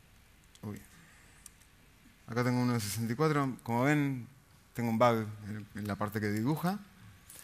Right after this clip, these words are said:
Eh, bueno, acá tengo uno de sesenta y cuatro y uno de sesenta y tres. Yo sé que el de sesenta y cuatro es el que voy a usar como manager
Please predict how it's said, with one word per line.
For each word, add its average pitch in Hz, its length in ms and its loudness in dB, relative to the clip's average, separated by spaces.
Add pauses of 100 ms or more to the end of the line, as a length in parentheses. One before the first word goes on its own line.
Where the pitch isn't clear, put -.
(580)
Eh, 127 260 10
bueno, 131 200 6
acá 131 120 4
tengo 170 200 4
uno 170 80 6
de 160 80 6
sesenta 147 260 4
y - 20 2
cuatro 190 240 6
y 170 40 6
uno 160 160 6
de 143 80 4
sesenta 131 320 0
y 127 40 -2
tres. 127 220 4
Yo 160 160 2
sé 170 140 4
que 160 60 10
el 156 40 8
de 147 80 8
sesenta 139 280 6
y - 20 6
cuatro 175 360 8
es 156 160 8
el 131 100 2
que 135 100 6
voy 147 120 8
a 143 40 6
usar 143 160 2
como 139 200 4
manager 180 560 4